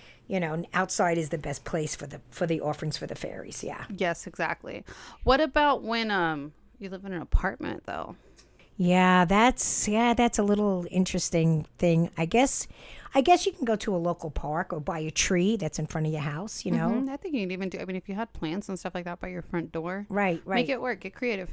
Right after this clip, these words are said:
Speaker 1: Yeah, yeah.
Speaker 2: Yeah.
Speaker 1: Just think about nature and
Speaker 2: But it could be the fairies of a specific place, like at a park or something. If you vibe with it, why not? Like, I
Speaker 1: Right.
Speaker 2: have a tree over at the park, um, where I walk my dogs and stuff like that. That's, like, my tree for my libations that I'll give my offerings to.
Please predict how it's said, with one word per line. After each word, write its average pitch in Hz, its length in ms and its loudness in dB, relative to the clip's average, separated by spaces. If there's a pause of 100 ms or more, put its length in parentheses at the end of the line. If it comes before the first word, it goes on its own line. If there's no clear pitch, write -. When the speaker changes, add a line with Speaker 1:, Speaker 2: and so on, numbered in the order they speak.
(140)
Speaker 1:
Yeah, 269 220 2
yeah. 277 240 2 (100)
Speaker 2:
Yeah. - 80 -14
Speaker 1:
Just - 200 -6
think 262 140 -4
about 226 380 -4
nature 202 500 -2
and 208 160 0
Speaker 2:
But 208 100 2
it 202 100 -4
could 320 160 -4
be 415 100 -2
the 381 80 -2
fairies 196 460 -4
of 185 80 -6
a 185 60 -4
specific - 540 -8
place, 175 280 -6
like 165 80 -8
at 151 120 -4
a 147 60 -6
park 175 300 -6
or 185 40 -6
something. 175 320 -6
If 175 140 -4
you 190 100 -6
vibe 180 300 -2
with 160 220 -6
it, 185 160 -8
why 180 140 -6
not? 175 440 -4
Like, 165 80 -4
I 175 40 0
Speaker 1:
Right. 196 160 4
Speaker 2:
have 220 120 -4
a 226 60 -4
tree 220 280 -2
over 196 200 2
at 175 100 2
the 180 80 -4
park, 185 400 0
um, 160 420 0 (500)
where 180 120 4
I 185 60 6
walk 180 280 2
my 175 120 -2
dogs 180 340 -2
and 208 100 -2
stuff 220 280 -4
like 233 160 -2
that. 233 200 0
That's, 185 220 -4
like, 175 140 0
my 170 160 0
tree 185 240 -6
for 185 260 -2
my 190 160 0
libations 185 600 -4
that 165 100 -2
I'll 165 140 0
give 160 200 -6
my 160 120 -4
offerings 160 480 -6
to. 175 200 -4